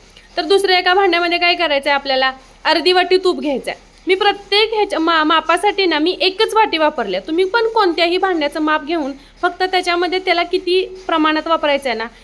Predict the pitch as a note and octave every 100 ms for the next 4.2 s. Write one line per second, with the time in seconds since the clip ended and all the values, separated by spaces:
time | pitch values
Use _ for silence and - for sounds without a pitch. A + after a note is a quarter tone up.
0 | - - - G4 G4+ F4 G4+ E4 - E4+
1 | - D#4+ C4 B3+ D4+ D#4+ D#4 E4 E4+ D#4
2 | D#4 D4+ D#4 E4 E4 C#4 D#4 D#4+ C#4+ C4
3 | C#4 D4+ D4 C4+ B3+ C4 F4 E4 D4 B3
4 | -